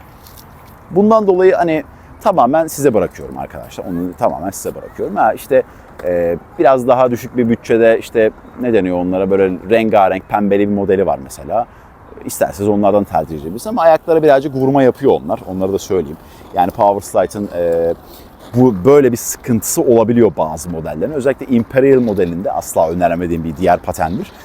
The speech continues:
E, mühendislik hatasıdır. Onu da şuraya bir koyalım yani. E, kesinlikle Imperial önermiyorum. E, o patenlere mesela ayak kemiği çıkartır.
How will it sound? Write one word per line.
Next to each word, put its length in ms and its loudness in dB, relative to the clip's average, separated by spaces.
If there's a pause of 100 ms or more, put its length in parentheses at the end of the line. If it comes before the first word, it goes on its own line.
(300)
E, 60 -10
mühendislik 540 0
hatasıdır. 640 -4
Onu 180 -4
da 80 0
şuraya 300 0
bir 40 -4
koyalım 460 0
yani. 300 -8 (460)
E, 120 -10
kesinlikle 480 -2
Imperial 280 -2
önermiyorum. 640 -2 (200)
E, 180 -4
o 100 2
patenlere 420 -2
mesela 260 -8
ayak 480 0 (200)
kemiği 340 0
çıkartır. 800 -8